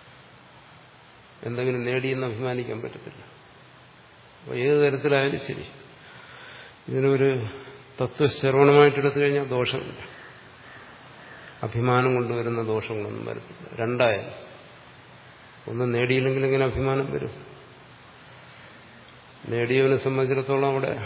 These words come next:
അവിവേകം നഷ്ടപ്പെട്ടിരിക്കുന്നു, പിന്നെ അഭിമാനത്തിനൊന്നും ഇല്ല. അപ്പൊ അവിടെ അപകട സാധ്യത ഒന്നുമില്ല, ആശങ്കയുടെ ആവശ്യമില്ല.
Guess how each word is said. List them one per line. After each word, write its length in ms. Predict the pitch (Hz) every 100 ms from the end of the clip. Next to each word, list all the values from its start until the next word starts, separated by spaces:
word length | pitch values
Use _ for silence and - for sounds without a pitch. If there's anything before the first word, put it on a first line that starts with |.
| 98
അവിവേകം 520 | 117 131 135 135 131
നഷ്ടപ്പെട്ടിരിക്കുന്നു, 760 | 127 - 131 123 - 65 - - - -
പിന്നെ 180 | 120
അഭിമാനത്തിനൊന്നും 840 | 120 107 123 123 123 120 120 120 -
ഇല്ല. 280 | - 64 64
അപ്പൊ 400 | 62 - - 62
അവിടെ 480 | 107 117 127 113 - - - - - -
അപകട 300 | 117 120 127
സാധ്യത 460 | 123 117 113 113
ഒന്നുമില്ല, 360 | 110 104 117 120 - -
ആശങ്കയുടെ 580 | 104 113 131 123 123 113
ആവശ്യമില്ല. 600 | 104 98 - - -